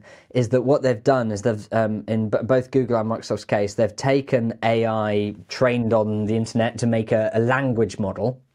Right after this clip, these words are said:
you know, which we've talked about what, what that's doing there, and then said, "Okay, now do a search." So if we use Google as an, uh, as an example, "Do a search," but now use the A I to summarize the top results.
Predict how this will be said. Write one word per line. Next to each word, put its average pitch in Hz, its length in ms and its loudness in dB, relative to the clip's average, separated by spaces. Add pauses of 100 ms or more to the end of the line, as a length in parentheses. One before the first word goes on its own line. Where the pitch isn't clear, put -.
you 101 100 -4
know, 98 140 0
which - 240 -6
we've 98 180 -4
talked - 220 -4
about 101 400 -4
what, 107 280 -6
what 104 140 -6
that's - 260 -10
doing 120 280 -2
there, 101 260 -10 (380)
and 131 120 4
then 156 220 2
said, 113 340 0
"Okay, 120 600 2 (600)
now 151 300 4
do 131 220 0
a 120 100 0
search." - 760 -2
So 107 340 0
if 95 120 -12
we 113 80 2
use 110 200 -2
Google 104 560 -2
as 104 100 -4
an, 107 100 -4
uh, 98 340 -6
as 98 100 -10
an 107 60 -6
example, 104 360 -2 (220)
"Do 156 200 4
a 127 40 0
search," 117 500 -2 (200)
but 147 100 2
now 143 240 2
use 135 260 0
the 127 140 -2
A 120 180 0
I 113 340 0
to - 140 -8
summarize 107 1160 -2 (160)
the 120 80 -2
top - 260 -2
results. 101 640 -4